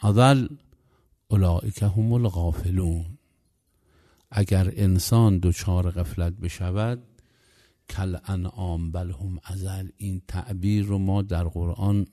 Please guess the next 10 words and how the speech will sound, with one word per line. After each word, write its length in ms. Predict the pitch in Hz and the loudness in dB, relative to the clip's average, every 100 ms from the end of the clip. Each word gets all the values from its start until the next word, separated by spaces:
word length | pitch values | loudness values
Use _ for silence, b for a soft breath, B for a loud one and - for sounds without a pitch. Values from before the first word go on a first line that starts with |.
| _ | _
فقط 420 | - 98 92 117 - | -8 -4 0 0 0
در 180 | - 87 | -2 -2
همین 460 | 80 107 104 90 82 | -2 0 2 2 2
مورد 360 | 82 85 82 | 0 0 -4
داریم. 360 | 101 78 87 - _ _ _ b b b b b b | -6 -8 -8 -12 _ _ _ b b b b b b
«اولئک 640 | 117 107 113 107 107 101 98 92 | 4 6 8 6 2 -2 -2 -2
کالانعام 920 | 95 90 87 90 82 90 85 85 92 _ 92 | 0 0 0 0 2 2 2 0 -6 _ -4
بل 160 | 92 | -2
هم 260 | 90 85 85 | 0 -2 -4
اضل.» 400 | 90 85 80 | -6 -6 -8